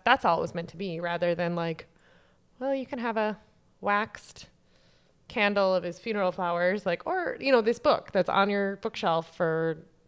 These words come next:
fifty years and, you know, grandkids pull it out and whatever makes you think of Josh or whatever." So that was kind of the thought behind it. And then I realized pretty quickly, like I just told you,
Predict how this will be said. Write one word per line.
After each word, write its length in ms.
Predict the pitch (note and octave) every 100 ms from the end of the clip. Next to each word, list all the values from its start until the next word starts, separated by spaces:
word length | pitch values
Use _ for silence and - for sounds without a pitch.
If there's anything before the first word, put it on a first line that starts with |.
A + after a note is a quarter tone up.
| _
fifty 280 | D4+ C#4+ C4
years 420 | G#3+ E3 - -
and, 500 | - F#3 F3+ F#3 - -
you 100 | F#3
know, 220 | D#3+ F#3 G3 - A3
grandkids 520 | C#4+ B3 A3 A3+ -
pull 160 | - F#3
it 80 | D#3+
out 240 | A1 -
and 300 | G3+ G3 F#3
whatever 500 | G3+ A3 - - - - - -
makes 280 | G#3 G3 -
you 60 |
think 220 | G#3+ A3
of 80 | G3
Josh 340 | - - - -
or 60 |
whatever." 340 | F#3+ F#3+ - - - - - - - _
So 120 | -
that 120 | D4+
was 100 | F4
kind 180 | - A#3+
of 60 | F3+
the 80 | - _ _ _ _
thought 300 | - G3 -
behind 340 | B3 A#3 C#4 D#4
it. 160 | F4 -
And 180 | G3+ G3+
then 380 | F#3+ F3 F#3 - _ - _ _ _ _ _ _ _
I 80 | -
realized 720 | F3+ F#3 F#3 F#3 F3+ F#3 -
pretty 180 | - G3+
quickly, 440 | G3 G3+ G3 F#3+
like 160 | F3+ E3
I 80 | F3
just 160 | F3
told 200 | - C#4+
you, 240 | F#3+ E3+